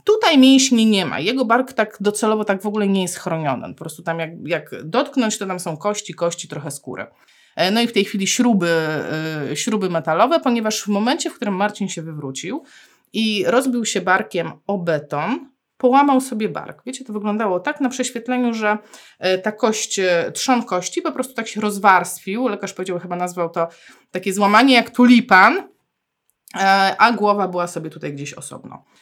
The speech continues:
I, e, dzisiaj po prostu przygotowując się do tego live'a, ja się go zapytałam: „Słuchaj, a co ty w ogóle czułeś, jak ty się wywróciłeś?” Tak jakoś, powiem wam, nigdy nie zadałam mu tego pytania. Dopiero dzisiaj, szykując się, przyszło mi to do głowy, że może to będzie istotna informacja.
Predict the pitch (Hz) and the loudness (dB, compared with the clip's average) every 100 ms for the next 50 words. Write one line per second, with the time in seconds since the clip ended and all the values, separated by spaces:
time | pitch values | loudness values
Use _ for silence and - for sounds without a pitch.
0 | _ _ - 247 262 262 262 254 254 - | _ _ -4 -2 2 4 4 2 -2 -4
1 | 175 214 208 226 277 - 254 240 240 233 | 0 0 0 -2 -2 4 6 6 6 -2
2 | - - 220 226 220 214 - 208 214 214 | -8 -10 -6 -6 -6 -6 -6 -6 -4 0
3 | 208 202 196 190 180 175 156 160 359 349 | 0 0 -4 -6 -6 -4 -4 -6 -6 -6
4 | 349 330 - 254 160 190 - 349 262 - | -4 -4 -4 -2 0 -2 -6 -4 -4 -4
5 | - - 427 330 240 202 - - 180 147 | -10 -14 -10 -6 -2 -4 -4 -4 -2 -2
6 | 92 - 180 - - 165 160 151 - - | -4 -6 -10 -10 -10 -10 -10 -12 -14 -14
7 | - - 208 233 247 254 - - - - | -16 -14 -12 -4 -4 -4 -8 -20 -20 -6
8 | 311 349 339 311 403 392 370 359 339 320 | -2 2 2 2 2 4 4 2 4 6
9 | 311 294 294 269 277 214 160 135 160 190 | 6 6 2 2 0 0 0 -2 -4 -4
10 | 247 220 220 208 185 180 170 180 170 - | -2 -2 -2 -2 -4 -6 -10 -10 -8 -8
11 | 165 - 185 175 175 160 156 165 190 175 | -8 -8 -8 -8 -8 -10 -8 -8 -6 -6
12 | 165 160 160 160 151 151 - 156 151 147 | -8 -10 -10 -8 -8 -8 -8 -10 -8 -8
13 | 147 147 135 135 170 233 | -8 -8 -8 -6 -2 -4